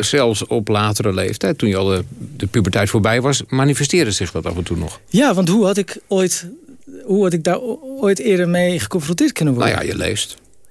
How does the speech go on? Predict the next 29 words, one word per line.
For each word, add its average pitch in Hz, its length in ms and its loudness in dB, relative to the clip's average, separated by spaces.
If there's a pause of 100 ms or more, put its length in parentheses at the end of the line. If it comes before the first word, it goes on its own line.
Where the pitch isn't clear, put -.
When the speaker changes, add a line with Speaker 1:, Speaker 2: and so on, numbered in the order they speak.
(320)
Speaker 2:
Aan, 190 280 2
sorry? 113 200 0
Speaker 1:
Je 107 60 4
leest 101 480 0 (380)
en 101 120 0
je 95 100 2
praat 98 340 0
met 107 160 2
mensen 107 460 0
en 110 60 -8
je 90 80 -4
kijkt 82 220 -2
tv. 95 460 0 (360)
Speaker 2:
Ja, 202 300 2
dat 170 160 0
is 180 120 0
toch - 200 -2
heel 254 120 2
wat 160 140 0
anders. 254 340 0 (140)
Speaker 1:
Ja. 143 200 2
Speaker 2:
Het, 180 180 0
dat 175 160 2
blijft, 247 360 2
Speaker 1:
<laughs> 196 40 0
Speaker 2:
het 170 80 0
blijft 214 360 2
een, 196 240 -2
eh, - 160 -4